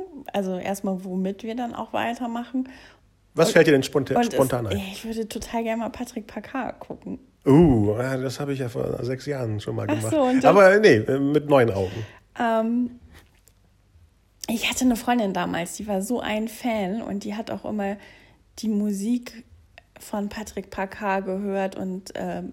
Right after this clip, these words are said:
Speaker 1: Bravo.
Speaker 2: Ich auch.
Speaker 1: Äh, ach so, echt?
Speaker 2: Ja, ich
Speaker 1: Ihr,
Speaker 2: hatte
Speaker 1: g-,
Speaker 2: groß
Speaker 1: gab's einen
Speaker 2: davon.
Speaker 1: Starschnitt von Henrik Marz? Ich
Speaker 2: Bestimmt.
Speaker 1: weiß es
Speaker 2: Und
Speaker 1: nicht.
Speaker 2: wenn, dann
Speaker 1: Bestimmt.
Speaker 2: hatte ich ihn.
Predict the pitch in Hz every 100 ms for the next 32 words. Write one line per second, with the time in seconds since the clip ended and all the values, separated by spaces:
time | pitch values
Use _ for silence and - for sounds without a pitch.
0 | - _ _ _ _ - 180 190 196 190
1 | 196 190 190 185 185 190 - - - -
2 | - - - - - - - - - -
3 | 208 - 208 202 196 226 - - - _
4 | _ _ 95 87 90 104 214 90 87 -
5 | - 240 226 302 269 - 226 277 359 -
6 | 330 339 269 277 277 277 285 262 285 -
7 | 220 - 240 254 214 - 104 113 147 156
8 | 135 127 - 98 -